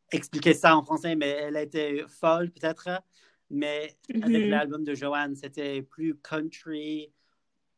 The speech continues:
Speaker 1: au lieu de pop. Donc, c'était
Speaker 2: Mhm.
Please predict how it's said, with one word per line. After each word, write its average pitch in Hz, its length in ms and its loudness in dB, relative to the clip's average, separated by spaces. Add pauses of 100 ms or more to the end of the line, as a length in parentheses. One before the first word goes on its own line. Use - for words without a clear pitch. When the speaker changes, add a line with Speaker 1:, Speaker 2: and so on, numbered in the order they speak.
(100)
Speaker 1:
au - 40 -8
lieu 143 220 0
de 139 340 -2 (140)
pop. 160 300 2 (420)
Donc, 139 420 -6
c'était 143 540 -2
Speaker 2:
Mhm. 214 420 0